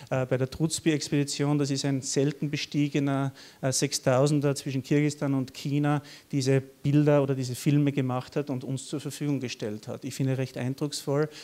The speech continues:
weil sie doch zeigen, wo die Physiologie noch immer uns Notfallmediziner durchaus beschäftigen kann. Das Problem in der großen Höhe ist die Akklimatisation, also die Anpassung an die Höhe.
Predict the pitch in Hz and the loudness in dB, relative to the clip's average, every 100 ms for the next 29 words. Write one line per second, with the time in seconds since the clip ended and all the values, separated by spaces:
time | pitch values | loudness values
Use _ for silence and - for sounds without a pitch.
0 | - - - 127 135 139 135 - - 131 | -20 -12 -6 -4 -2 -2 -2 -4 -2 0
1 | 135 151 143 127 135 139 - 139 139 131 | 2 2 2 2 -2 -2 -4 -2 0 0
2 | 123 127 131 143 143 - - 135 - 135 | -2 -4 -4 -4 -6 -16 -10 -10 -6 -2
3 | 139 139 139 - - - 156 175 170 - | 2 2 0 -4 -20 -6 0 0 0 -2
4 | 143 143 143 143 135 135 - 135 139 131 | 0 0 2 2 2 -2 -2 -2 -2 -4
5 | 131 143 - 117 - - 139 135 - 110 | -4 -6 -4 -6 -6 -8 -4 -4 -6 -8
6 | 101 95 _ _ _ _ _ _ _ _ | -8 -12 _ _ _ _ _ _ _ _
7 | _ - - - - - 139 151 139 147 | _ -20 -20 -20 -12 -4 2 2 4 4
8 | 185 214 196 - 175 185 160 160 156 151 | 6 4 2 2 0 0 0 2 2 0
9 | 160 147 - 160 143 143 135 131 - 131 | -2 -2 0 0 0 0 -2 -2 0 0
10 | 131 185 147 131 135 - 160 202 165 123 | 2 0 -2 -2 -4 0 2 2 2 0
11 | - 147 139 139 131 139 139 175 | 2 0 2 2 0 0 2 0